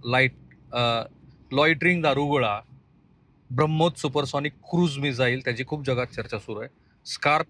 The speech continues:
लांब पल्ल्याचे हवा ते जमीन क्षेपणास्त्र, ear to land, क-, अटॅक करणारी. हॅमर हवा ते जमीन क्षेपणास्त्र.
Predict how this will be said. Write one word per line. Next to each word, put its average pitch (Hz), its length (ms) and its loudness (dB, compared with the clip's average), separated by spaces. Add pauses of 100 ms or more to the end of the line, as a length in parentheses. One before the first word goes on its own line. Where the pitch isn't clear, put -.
लांब 131 320 0
पल्ल्याचे 139 380 -4
हवा 127 340 2
ते 147 60 -2
जमीन 139 320 -2
क्षेपणास्त्र, 120 640 -6
ear 131 220 -2
to 139 160 -4 (200)
land, 117 240 0 (360)
क-, 117 340 -4
अटॅक 120 280 -2
करणारी. 107 360 -12 (600)
हॅमर 160 460 2 (520)
हवा 156 180 4
ते 165 160 -4
जमीन 151 340 -4 (100)
क्षेपणास्त्र. 120 600 -6